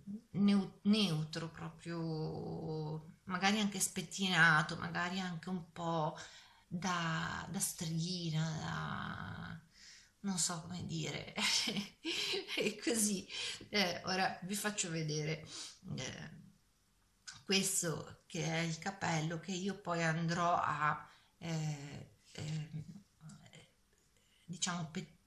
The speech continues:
pettinare, diciamo, disfare più che altro il, per, con un pettine per ottenere de-, un numero, eh, di, di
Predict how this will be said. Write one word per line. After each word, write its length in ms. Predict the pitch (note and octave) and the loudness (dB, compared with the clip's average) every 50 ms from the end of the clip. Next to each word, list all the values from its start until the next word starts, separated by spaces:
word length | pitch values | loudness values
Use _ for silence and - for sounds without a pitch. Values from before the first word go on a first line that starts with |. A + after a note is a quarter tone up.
| _ _ _ | _ _ _
pettinare, 720 | - E3 E3 - F3+ F3 F3+ F#3 G3 F#3 E3 D#3+ D#3+ D#3+ D#3+ | -8 -6 -6 -6 -2 4 8 10 10 12 10 10 8 6 2
diciamo, 320 | E3+ E3+ - G3 G3 F#3+ | 2 2 0 0 0 2
disfare 600 | G3 G3+ C4 - - - - G#3+ G3 F#3+ F3 D#3+ D#3 | 2 4 6 6 6 6 8 8 10 10 8 8 4
più 140 | - - - | 0 -6 -12
che 160 | - - C3+ | -10 -6 -2
altro 880 | D3+ C#3+ C#3 C3+ C#3+ - - D#3 - E3 E3 D3+ D3+ D3+ D#3+ - - - - | 0 0 0 0 -2 -4 -6 -8 -10 -8 -6 -4 -4 -4 -4 -8 -12 -14 -12
il, 1080 | E3 E3+ F3+ E3 E3 D#3+ D#3+ D#3 D#3 D#3 D3+ D3+ - - - D#3 D#3 D#3+ E3 D#3+ D#3+ - - _ _ _ - G3+ - - - _ | -12 -10 -10 -8 -6 -4 -2 -2 -2 -2 -2 -4 -4 -8 -10 -10 -10 -10 -10 -10 -12 -14 -18 _ _ _ -20 -20 -20 -20 -14 _
per, 640 | - G3+ F#3+ F#3 F#3 F#3 F3+ F3+ F#3 F3 E3 E3 | -4 -2 0 0 0 0 0 0 0 -2 -2 -4
con 160 | - G3 F3 | -4 -4 -2
un 160 | F3+ F#3 E3 - | -2 -2 -2 -2
pettine 760 | - E3 E3+ E3+ D#3+ - - - E3 D#3+ E3 F3 F#3+ G3+ G#3 - - - - - - - - - _ _ _ _ _ _ | -2 -2 0 -2 -2 -6 -8 -8 -6 -4 -2 0 0 -2 -2 -4 -8 -18 -20 -20 -20 -20 -20 -20 _ _ _ _ _ _
per 240 | - G3+ G3 G3+ G3+ | -2 0 2 2 2
ottenere 920 | G3+ G3+ - A3 G#3+ G3 G3 F3+ E3 E3+ E3 D#3 D3+ E3 E3+ E3+ F#3 F3 | 0 0 0 0 2 2 2 4 4 4 4 2 2 0 0 -2 0 2
de-, 340 | F#3 F3+ E3+ D#3 - - - | 4 4 4 2 0 -6 -6
un 220 | - F#3 F#3 F#3+ F#3+ | -4 -2 0 2 4
numero, 760 | G3 G3+ G3 G3 G3+ G3+ G#3 G#3 G3+ G3+ G3+ G3 G3+ - - - | 4 4 4 4 4 4 4 4 4 4 2 0 -2 -4 -4 -2
eh, 320 | E3 D#3+ D#3 D#3 D#3+ E3 | -2 0 0 0 -2 -2
di, 560 | D#3+ D#3+ D#3 D#3 D#3+ E3 E3 D#3+ - - - - _ _ _ - - _ _ - - - _ _ _ _ _ _ _ _ | -2 -4 -2 -2 -2 -2 -2 -4 -4 -8 -12 -20 _ _ _ -20 -20 _ _ -20 -20 -20 _ _ _ _ _ _ _ _
di 960 | - F3 F#3 F#3 F3+ E3+ E3+ E3 D#3 D#3 D#3 D3+ D3 C#3+ - - - - - | -12 -10 -8 -6 -4 -4 -2 -2 -2 -2 -4 -4 -6 -8 -10 -10 -12 -14 -14